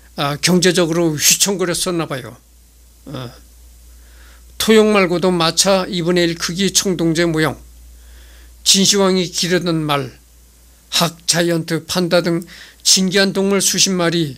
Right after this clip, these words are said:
부식되지 않도록 돌 조각을 엮고 만든 실물 크기 갑옷과 투구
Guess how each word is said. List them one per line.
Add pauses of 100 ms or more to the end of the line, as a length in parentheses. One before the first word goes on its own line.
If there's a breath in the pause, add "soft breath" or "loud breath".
(120)
부식되지
않도록 (600 soft breath)
돌
조각을
엮고
만든
실물
크기
갑옷과
투구